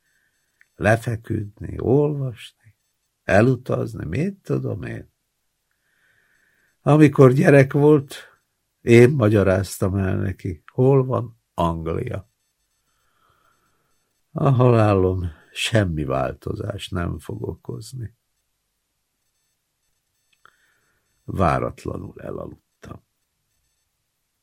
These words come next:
Nagyon szépen. Nyugodtan. Először így, mióta az állapotom válságos. Az éjszakás ápolónő kivette a kezemből a befőttes üveget,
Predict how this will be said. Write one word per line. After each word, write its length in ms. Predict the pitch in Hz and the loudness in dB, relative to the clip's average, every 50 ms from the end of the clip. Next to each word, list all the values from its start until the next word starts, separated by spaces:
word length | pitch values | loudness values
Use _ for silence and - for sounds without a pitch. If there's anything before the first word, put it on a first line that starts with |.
| _ _ _ _ _ _ _ _ _ | _ _ _ _ _ _ _ _ _
Nagyon 440 | - 120 104 90 76 67 65 - - | -10 -6 -6 -4 -6 -6 -10 -14 -16
szépen. 640 | - - - - _ _ _ _ - - - _ _ _ _ _ _ _ _ _ _ _ _ _ _ _ _ _ _ _ _ _ _ _ _ _ - | -18 -18 -20 -20 _ _ _ _ -20 -20 -20 _ _ _ _ _ _ _ _ _ _ _ _ _ _ _ _ _ _ _ _ _ _ _ _ _ -8
Nyugodtan. 760 | 135 113 90 - - - - - _ _ - - - - _ _ _ _ _ _ _ _ _ _ _ _ _ _ _ _ _ _ _ _ _ _ _ _ _ _ _ _ _ _ _ | -4 -4 -4 -4 -8 -14 -20 -20 _ _ -20 -20 -20 -20 _ _ _ _ _ _ _ _ _ _ _ _ _ _ _ _ _ _ _ _ _ _ _ _ _ _ _ _ _ _ _
Először 760 | - 123 110 95 82 73 73 - - - - - - 71 - | 0 0 2 2 0 -4 -8 -12 -16 -16 -12 -12 -12 -12 -10
így, 540 | - 87 - 67 - - - _ - _ _ _ _ _ _ _ _ _ _ _ | -10 -8 -8 -8 -8 -10 -14 _ -20 _ _ _ _ _ _ _ _ _ _ _
mióta 500 | - - 67 62 57 53 - - - - | -14 -12 -10 -10 -10 -12 -14 -16 -14 -14
az 160 | - - - - | -12 -12 -14 -16
állapotom 800 | - - - - - - - - - - - - - 90 87 87 | -14 -14 -12 -12 -10 -12 -12 -14 -16 -20 -18 -16 -16 -16 -16 -16
válságos. 1040 | 90 - - - - - - - - - - 120 - - 110 - - - - _ _ _ _ _ _ _ _ _ _ _ _ _ _ _ _ _ _ _ _ _ _ _ _ _ _ _ _ _ _ _ _ _ _ _ _ _ _ _ _ _ _ _ _ _ _ _ _ _ _ _ _ _ _ _ _ _ _ | -16 -16 -16 -16 -16 -18 -18 -18 -18 -18 -20 -20 -20 -20 -20 -20 -20 -20 -20 _ _ _ _ _ _ _ _ _ _ _ _ _ _ _ _ _ _ _ _ _ _ _ _ _ _ _ _ _ _ _ _ _ _ _ _ _ _ _ _ _ _ _ _ _ _ _ _ _ _ _ _ _ _ _ _ _ _
Az 200 | - 117 117 131 | -2 0 2 4
éjszakás 680 | 165 170 156 - - 120 110 - 117 110 110 107 - | 4 2 2 2 0 -2 0 0 0 2 0 0 -2
ápolónő 960 | - - 101 101 101 98 - - 101 95 95 90 87 85 80 82 82 82 82 - | -4 -2 -2 -2 -2 -2 -4 -2 -2 0 0 0 0 -2 -4 -4 -6 -6 -6 -4
kivette 520 | - 113 95 87 82 80 - _ - 82 | -2 -2 -2 -2 -2 -6 -8 _ -6 -6
a 100 | 78 80 | -6 -4
kezemből 720 | - - 90 85 78 80 76 69 67 65 - 50 - - | -4 -2 -2 -2 -2 -4 -6 -6 -8 -8 -8 -8 -8 -8
a 100 | - - | -10 -12
befőttes 760 | - 64 69 80 78 - - 98 - - - - - 78 - - | -10 -8 -8 -8 -8 -6 -6 -6 -6 -6 -8 -8 -10 -8 -8 -8
üveget, 580 | - 76 76 76 71 65 65 65 - _ _ | -10 -8 -8 -10 -10 -10 -12 -14 -14 _ _